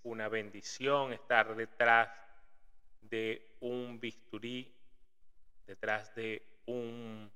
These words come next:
paciente, de un familiar, de una persona que pone sus destinos en nuestras manos.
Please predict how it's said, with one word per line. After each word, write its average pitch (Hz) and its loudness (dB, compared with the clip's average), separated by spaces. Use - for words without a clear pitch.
paciente, 123 2
de 104 2
un 110 -6
familiar, 117 4
de 110 -4
una 123 -2
persona 117 0
que 113 -4
pone 131 0
sus 117 -6
destinos 117 -4
en 110 -10
nuestras 104 -10
manos. 98 2